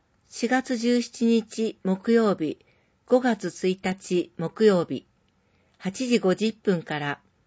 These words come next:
北コミュニティセンター、イスタ羽ばたき。売り切れ次第終了。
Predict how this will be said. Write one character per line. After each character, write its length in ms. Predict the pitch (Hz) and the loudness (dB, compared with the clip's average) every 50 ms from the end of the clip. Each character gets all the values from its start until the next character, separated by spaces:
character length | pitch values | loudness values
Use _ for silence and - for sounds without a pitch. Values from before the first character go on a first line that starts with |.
| _ _ _ _ _ _ _ _ _ _ _ _ | _ _ _ _ _ _ _ _ _ _ _ _
北 280 | - - - 254 247 | -20 -4 -2 -2 -2
コ 180 | 240 - 233 220 | 0 0 0 4
ミ 100 | 220 233 | 4 4
ュ 40 | 233 | 4
ニ 120 | 233 240 | 4 2
テ 140 | 233 - 233 | 0 0 -2
ィ 120 | 233 226 | -2 -2
セ 220 | 220 - - 226 208 | -2 -2 0 0 0
ン 80 | 196 | 0
タ 400 | 190 - _ 156 156 151 127 - _ _ _ _ - | -2 -4 _ -4 -4 -4 -4 -6 _ _ _ _ -4
ー、 40 | 240 | -4
イ 20 | |
ス 100 | 247 - | -4 -4
タ 160 | - - 190 165 | -4 -4 -4 -4
羽 80 | 160 | -4
ば 160 | 156 160 160 | -6 -6 -6
た 160 | - - 160 151 | -4 -6 -8 -8
き。 340 | _ - - 151 143 - _ _ _ _ _ _ _ _ _ _ _ _ _ _ _ _ _ _ _ | _ -12 -10 -10 -10 -10 _ _ _ _ _ _ _ _ _ _ _ _ _ _ _ _ _ _ _
売 80 | - 190 | -2 2
り 180 | 185 240 254 | 2 2 0
切 140 | 247 - 254 | 0 0 4
れ 140 | 233 247 240 | 4 4 4
次 160 | 233 - 233 | 4 0 -2
第 240 | 196 185 156 147 143 | -2 0 -2 -2 -4
終 340 | - - - 175 160 160 156 | -6 -6 -6 -4 -4 -4 -4
了。 340 | 147 151 147 143 143 139 | -2 -2 -2 -2 -4 -6